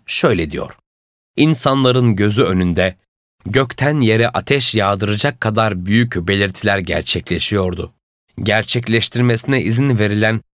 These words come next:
belirtiler sayesinde yeryüzünde yaşayanları saptırdı. Vahiy on üçüncü bölüm, on üçüncü ve on dördüncü ayet.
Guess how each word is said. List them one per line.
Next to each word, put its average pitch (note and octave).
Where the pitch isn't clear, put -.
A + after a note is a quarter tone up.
belirtiler G#2+
sayesinde E2
yeryüzünde G#2
yaşayanları G#2
saptırdı. F#2
Vahiy G2
on A2
üçüncü D#2
bölüm, G#2+
on C3+
üçüncü B2
ve D3+
on B2+
dördüncü C#2+
ayet. -